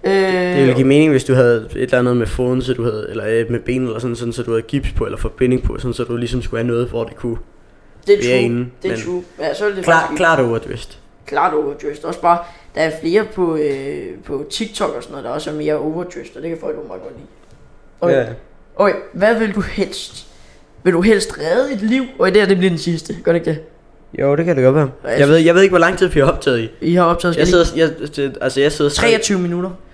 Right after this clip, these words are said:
Speaker 2: Og så er der jo så også lige starten, så vi er måske sådan noget seksogtyve minutter.
Speaker 1: Ja.
Speaker 2: Seksogtyve minutter, siger jeg.
Speaker 1: Altså, jeg sidder stadig om bag en computerskærm. Jeg kan ikke,
Speaker 2: Nej,
Speaker 1: altså,
Speaker 2: det, det kan du
Speaker 1: jeg
Speaker 2: faktisk
Speaker 1: aner ikke, hvad vi laver,
Speaker 2: Nej.
Speaker 1: altså.
Speaker 2: Nå, vi tager den sidste her. Hvad vil du helst, redde et liv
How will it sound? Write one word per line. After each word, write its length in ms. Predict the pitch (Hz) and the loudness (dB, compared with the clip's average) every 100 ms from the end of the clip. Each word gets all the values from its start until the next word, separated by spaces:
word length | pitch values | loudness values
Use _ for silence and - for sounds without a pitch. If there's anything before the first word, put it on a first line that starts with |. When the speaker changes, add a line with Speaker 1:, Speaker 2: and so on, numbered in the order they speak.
| - | -10
Speaker 2:
Og 80 | 196 | 0
så 100 | 202 | 4
er 40 | |
der 60 | 185 | 4
jo 60 | |
så 100 | 180 | 4
også 140 | 185 185 | 0 0
lige 100 | 190 | -4
starten, 340 | 175 151 160 | -2 -2 -2
så 80 | 165 | -6
vi 80 | 170 | -6
er 40 | |
måske 280 | 175 165 196 | -6 -6 -8
sådan 120 | 180 | -6
noget 160 | 185 180 | -6 -6
seksogtyve 920 | 180 - 202 202 202 - 185 - 196 | -6 -8 -6 -6 -6 -10 -12 -10 -8
minutter. 280 | 190 185 185 180 - - _ - 135 | -6 -4 -6 -8 -14 -20 _ -10 -4
Speaker 1:
Ja. 100 | 120 - - | -4 -4 -10
Speaker 2:
Seksogtyve 420 | 196 190 - 185 | -8 -8 -6 -4
minutter, 200 | 175 175 | -4 -4
siger 100 | 170 | -2
jeg. 100 | 165 | -2
Speaker 1:
Altså, 160 | 127 127 | 0 2
jeg 140 | 120 | 0
sidder 160 | 175 175 | 2 0
stadig 300 | 165 165 165 | 2 2 4
om 140 | 143 | 2
bag 120 | 135 139 | 2 0
en 80 | |
computerskærm. 640 | 135 123 - 131 143 - 107 | -2 -4 -2 -2 -2 -6 -4
Jeg 100 | 139 | -4
kan 80 | - | -2
ikke, 340 | 151 - - - - | -6 -8 -20 -8 0
Speaker 2:
Nej, 80 | 147 170 | 2 2
Speaker 1:
altså, 160 | - - - | -2 -10 -12
Speaker 2:
det, 120 | 156 - - | -12 -12 -14
det 80 | 180 | -4
kan 100 | 196 | 0
du 40 | |
Speaker 1:
jeg 60 | 151 | 2
Speaker 2:
faktisk 180 | 120 156 | 4 2
Speaker 1:
aner 120 | 156 | 2
ikke, 100 | 127 | 0
hvad 80 | 131 | 0
vi 300 | 123 120 113 - | 0 0 -2 -6
laver, 240 | 117 113 117 | -4 -2 2
Speaker 2:
Nej. 80 | |
Speaker 1:
altså. 160 | 190 - 113 - | 2 0 -8 -4
Speaker 2:
Nå, 100 | 175 202 - - | 2 2 0 -10
vi 140 | - 226 | -6 -2
tager 160 | 240 | 2
den 100 | 226 | 0
sidste 280 | 220 254 233 | 0 -4 -2
her. 160 | 233 214 | 0 0
Hvad 280 | 175 202 226 | 0 0 0
vil 160 | 240 | 0
du 100 | 214 | -2
helst, 380 | 208 226 220 - 160 | 2 2 2 -6 0
redde 380 | 190 214 277 - | 2 4 2 0
et 160 | 214 | -2
liv 220 | 190 233 | 0 -2